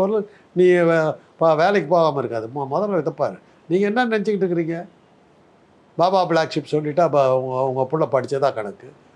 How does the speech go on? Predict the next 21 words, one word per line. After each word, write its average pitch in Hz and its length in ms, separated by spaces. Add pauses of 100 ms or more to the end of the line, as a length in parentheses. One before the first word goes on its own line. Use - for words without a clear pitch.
(420)
Jack 185 240
and 151 180
Jill 165 40
went 143 320
up 131 80
the 127 80
hill 151 220
to 170 80 (280)
fetch 131 220
a 117 80
pail 117 200
of 98 180
water. - 200 (440)
இதுக்கு 190 300
நம்ம 208 180
த-, 160 380 (240)
வா-, 185 40
வா-, 147 440
வாழ்க்கைக்கு 156 460
என்ன 175 240
சம்பந்தம்? 147 600